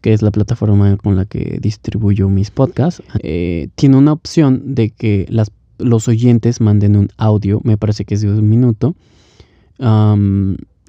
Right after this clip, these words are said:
hacia el creador y que el creador lo pueda agregar al podcast.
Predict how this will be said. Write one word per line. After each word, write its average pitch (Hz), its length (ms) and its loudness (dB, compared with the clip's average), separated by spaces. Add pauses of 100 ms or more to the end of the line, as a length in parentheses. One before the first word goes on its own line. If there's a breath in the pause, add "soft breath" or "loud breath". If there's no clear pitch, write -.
hacia 113 540 -2
el 104 180 0
creador 104 580 0
y 113 180 -4
que 76 340 -8
el 107 160 -4
creador 101 580 -2
lo 110 160 0
pueda 98 380 -2
agregar 104 480 -2
al 98 100 -8
podcast. - 580 -18